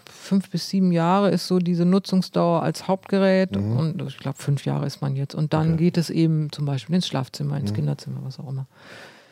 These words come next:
Speaker 1: Für die Hersteller ist das aber auch ein, ein, äh, eine Aufgabe. Die verkaufen ja nicht ein paar Fernseher, sondern eine ganze Menge und die
Speaker 2: Mhm.
Speaker 1: müssen also ihre Systeme weiter pflegen. Auch die,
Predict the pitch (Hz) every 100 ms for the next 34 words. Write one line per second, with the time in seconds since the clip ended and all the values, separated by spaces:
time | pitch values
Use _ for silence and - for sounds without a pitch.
0 | _ _ _ _ _ _ _ 196 226 208
1 | 208 233 233 190 196 254 - 175 175 170
2 | 160 165 151 143 - 113 147 147 143 147
3 | 139 135 - 131 135 135 143 139 - 254
4 | - 175 151 135 143 143 _ - 151 165
5 | 165 175 180 160 147 147 - 143 180 _
6 | - - 156 202 - 214 214 196 180 175
7 | 165 156 156 - 151 165 226 208 160 170
8 | 196 202 156 156 156 160 156 151 - -
9 | 180 208 214 165 175 214 233 247 - -
10 | _ - 185 185 135 - - - - _
11 | - 160 190 - 190 226 247 240